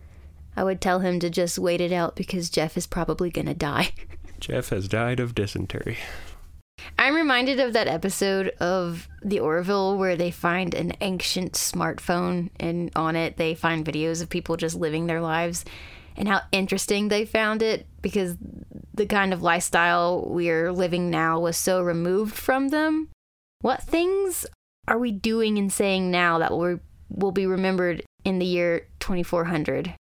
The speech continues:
Speaker 1: It's trippy to think about.
Speaker 2: What of our lives will the distant aliens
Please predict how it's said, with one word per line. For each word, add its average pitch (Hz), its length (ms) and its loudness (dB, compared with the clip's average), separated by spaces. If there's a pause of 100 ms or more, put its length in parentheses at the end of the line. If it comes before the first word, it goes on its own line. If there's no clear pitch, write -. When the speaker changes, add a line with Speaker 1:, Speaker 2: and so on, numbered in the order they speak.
(120)
Speaker 1:
It's 233 120 -4
trippy 330 300 0
to 302 80 0
think 220 200 -2
about. - 300 -4 (380)
Speaker 2:
What 110 580 -2 (340)
of 113 160 4
our 98 200 4
lives 110 720 2 (320)
will 104 340 2
the 95 480 2 (160)
distant 113 640 0
aliens 101 720 2